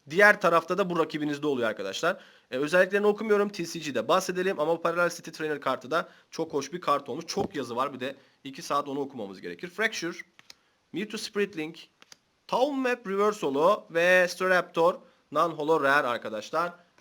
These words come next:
Bu paketin, bu partın da sonuna geldik. Yine dokuz paket açtık. Ee, özetleyelim ama harika kartlar çıktı arkadaşlar. Harika, harika, harika kartlar çıktı gerçekten.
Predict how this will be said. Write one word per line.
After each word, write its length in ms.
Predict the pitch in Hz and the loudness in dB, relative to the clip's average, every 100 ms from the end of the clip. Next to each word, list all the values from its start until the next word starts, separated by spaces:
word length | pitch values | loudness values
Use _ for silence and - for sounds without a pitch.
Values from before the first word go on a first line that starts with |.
| - | -10
Bu 340 | 156 175 185 156 | -4 -4 -4 -8
paketin, 540 | 127 123 139 131 135 | -10 -10 -12 -12 -10
bu 100 | 160 | -6
partın 380 | 151 123 123 127 | -4 -4 -4 0
da 160 | 165 | 2
sonuna 360 | 160 147 139 143 | 2 -2 -2 -2
geldik. 420 | 127 117 139 - | -2 -4 -6 -10
Yine 140 | 123 120 | -10 -10
dokuz 280 | 135 135 | -12 -16
paket 300 | - - - | -20 -20 -14
açtık. 360 | 151 160 180 175 _ _ _ _ _ _ _ _ _ _ _ _ - _ - | -12 -12 -12 -16 _ _ _ _ _ _ _ _ _ _ _ _ -20 _ -12
Ee, 60 | 127 131 131 127 | -6 -4 -4 -4
özetleyelim 580 | 151 180 185 196 190 185 | -2 -4 -2 -4 -4 -6
ama 420 | 147 135 127 127 _ | -6 -4 -4 -6 _
harika 500 | - 113 113 127 120 | -12 -10 -10 -14 -16
kartlar 440 | 98 90 92 - | -16 -16 -18 -18
çıktı 400 | - _ - - | -20 _ -20 -20
arkadaşlar. 600 | - - - - - 78 - _ _ _ _ | -20 -20 -20 -20 -20 -20 -20 _ _ _ _
Harika, 480 | 104 101 101 120 113 | -16 -16 -14 -14 -14
harika, 500 | 98 92 92 85 104 | -16 -18 -20 -20 -20
harika 340 | 98 101 113 | -20 -18 -18
kartlar 380 | 101 82 98 90 | -16 -18 -16 -18
çıktı 200 | - 120 | -18 -14
gerçekten. 600 | 117 110 - - 135 143 | -10 -10 -10 -8 -6 -8